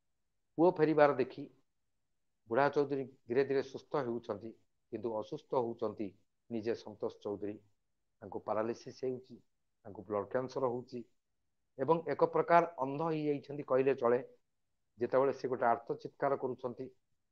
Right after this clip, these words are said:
ବଞ୍ଚିବେ ନାହିଁ ବୋଲି ଭଲ କରି ଜାଣିସାରୁଛନ୍ତି, ସେଇଠି ଶେଷ ଦୃଶ୍ୟର ଅବତାରଣା ଗୋଟେ ବଡ଼ ବିଚିତ୍ର ଭାବରେ ସବୁ ଚରିତ୍ରମାନେ ରହିଛନ୍ତି ଏବଂ ସମସ୍ତେ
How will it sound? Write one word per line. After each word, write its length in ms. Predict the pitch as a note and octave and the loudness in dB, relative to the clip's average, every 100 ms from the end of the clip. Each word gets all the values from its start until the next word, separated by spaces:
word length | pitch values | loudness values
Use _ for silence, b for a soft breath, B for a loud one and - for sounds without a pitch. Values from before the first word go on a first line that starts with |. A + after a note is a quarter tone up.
| _ | _
ବଞ୍ଚିବେ 400 | G#2+ A#2 A#2 C#3+ | -4 -4 0 2
ନାହିଁ 220 | C3 B2 C3 | 2 0 0
ବୋଲି 240 | C3 B2 | -2 -2
ଭଲ 220 | G#2+ A2+ | -2 -2
କରି 180 | B2 B2+ | -2 -6
ଜାଣିସାରୁଛନ୍ତି, 760 | A2 A#2+ A#2+ B2 A#2 A#2 A2 G#2 _ _ _ _ _ _ | -4 -6 -6 -8 -8 -10 -10 -12 _ _ _ _ _ _
ସେଇଠି 420 | B2+ B2+ - A#2 A#2+ _ _ _ | -2 -2 -10 -20 -20 _ _ _
ଶେଷ 300 | - - F3+ | -2 2 2
ଦୃଶ୍ୟର 560 | D#3+ E3 - - F3+ C3+ - - _ _ _ _ _ _ - | 2 -2 -6 4 6 6 4 -12 _ _ _ _ _ _ -6
ଅବତାରଣା 460 | B2 C#3+ D#3+ C#3 G2 - _ _ B2+ | 0 2 2 2 -2 -8 _ _ -4
ଗୋଟେ 140 | A#2+ | -2
ବଡ଼ 200 | A#2 B2 | 0 0
ବିଚିତ୍ର 520 | A#2+ C#3 F3 - E3+ | -4 -6 -6 -2 -2
ଭାବରେ 340 | B2 A#2+ A#2 F#2+ - _ _ | 2 4 2 0 -8 _ _
ସବୁ 200 | - C3+ - | -4 -2 -2
ଚରିତ୍ରମାନେ 600 | C#3 C#3 C#3 C#3 C#3 B2 | -4 -4 -4 -2 0 2
ରହିଛନ୍ତି 500 | B2 B2+ C3 B2 B2 - _ _ | 2 2 -2 -4 -12 -14 _ _
ଏବଂ 200 | C3 C3 | -4 -2
ସମସ୍ତେ 500 | C3 B2 C3+ B2+ C#3 | -2 -4 -4 -2 0